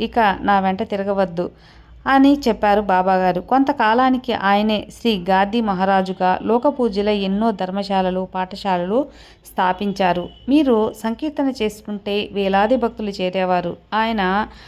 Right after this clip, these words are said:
పంతొమ్మిది వందల ఇరవై ఏడు ప్రాంతంలో తన భక్తులతో కలిసి సంకీర్తన చేస్తూ షిరిడీ చేరారు. మధ్యలో ఆయన, 'నేను ఊరి, ఊరి వెళ్ళిపోతున్నాను' అని కేకలు వేస్తున్నారు.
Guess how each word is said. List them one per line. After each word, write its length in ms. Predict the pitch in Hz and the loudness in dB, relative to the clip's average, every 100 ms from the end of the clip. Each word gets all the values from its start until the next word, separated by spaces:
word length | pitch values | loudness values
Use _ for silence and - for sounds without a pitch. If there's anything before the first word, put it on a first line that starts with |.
| - - | -6 0
పంతొమ్మిది 340 | 269 320 311 | 2 4 4
వందల 160 | 302 285 | 4 4
ఇరవై 320 | 240 220 240 | 4 4 4
ఏడు 180 | 247 240 | 4 4
ప్రాంతంలో 560 | 233 208 202 208 220 254 | 2 -2 -2 -2 0 0
తన 200 | 233 208 | 0 -2
భక్తులతో 560 | 190 190 240 247 240 | -4 -6 -6 -4 -4
కలిసి 340 | 233 202 190 208 | -4 -4 -4 -6
సంకీర్తన 580 | 202 196 240 233 226 | -6 -6 -6 -6 -6
చేస్తూ 460 | 208 185 185 - 269 | -6 -6 -6 -2 -2
షిరిడీ 400 | 262 208 208 208 196 | -2 -2 -2 -2 -2
చేరారు. 420 | 180 175 170 175 - - - - - | 0 2 0 -4 -12 -20 -20 -16 0
మధ్యలో 680 | 226 233 285 330 262 233 240 - _ _ | 2 2 2 4 4 4 0 -6 _ _
ఆయన, 280 | 214 226 226 | 0 2 2
'నేను 260 | 220 214 208 | 2 2 2
ఊరి, 440 | 190 214 247 226 - 202 | 0 2 2 0 -4 -4
ఊరి 260 | 226 262 | 0 2
వెళ్ళిపోతున్నాను' 840 | 240 202 202 208 208 208 196 196 226 | 2 2 0 -4 -4 -4 0 0 0
అని 160 | 214 | 0
కేకలు 440 | 208 190 190 226 220 | -2 -4 -4 -2 -2
వేస్తున్నారు. 600 | 190 185 190 180 175 180 | -2 -4 -4 -4 -4 -6